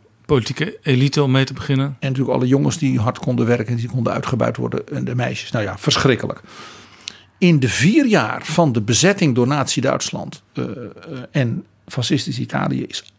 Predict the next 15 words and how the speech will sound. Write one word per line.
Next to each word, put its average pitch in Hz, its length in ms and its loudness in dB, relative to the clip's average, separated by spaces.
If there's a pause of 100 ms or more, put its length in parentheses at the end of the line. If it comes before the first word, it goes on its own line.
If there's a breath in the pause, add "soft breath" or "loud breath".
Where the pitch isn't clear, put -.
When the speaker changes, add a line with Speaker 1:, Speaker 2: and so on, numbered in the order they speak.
Speaker 2:
acht - 380 -4
procent - 640 0
van 123 220 -4
de 117 60 -4
bevolking 123 640 -2 (840 soft breath)
omgekomen. - 600 -2 (1400 loud breath)
Zou 151 280 0
je 135 60 2
dat 127 200 0
op 123 220 -4
het 101 100 -4
Nederland 160 560 2
van 127 140 -2
die 117 200 0
tijd 127 380 -4